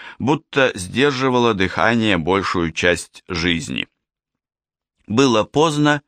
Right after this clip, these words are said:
и девочки уже час как спали. По пути наверх Лоррейн заглянула в спальню к каждой. Когда дочери были младше, она каждый вечер следовала этой привычке.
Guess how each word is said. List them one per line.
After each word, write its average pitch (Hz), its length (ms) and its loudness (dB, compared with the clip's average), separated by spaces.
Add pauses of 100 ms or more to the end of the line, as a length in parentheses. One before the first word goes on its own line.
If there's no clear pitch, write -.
(440)
и 98 100 2
девочки 170 480 0
уже 135 280 2
час 123 320 0
как 104 200 -2
спали. - 460 -8 (640)
По 110 100 2
пути 123 300 0
наверх 175 480 -2
Лоррейн 127 460 0
заглянула 107 680 0
в - 40 -8
спальню 85 600 0
к - 160 -16
каждой. - 580 -6 (540)
Когда 131 320 0
дочери 147 460 -2
были 127 280 -2
младше, 151 520 -2
она 110 260 0
каждый 120 380 -2
вечер 120 360 -2
следовала 82 800 -2
этой 73 280 -4
привычке. - 640 -10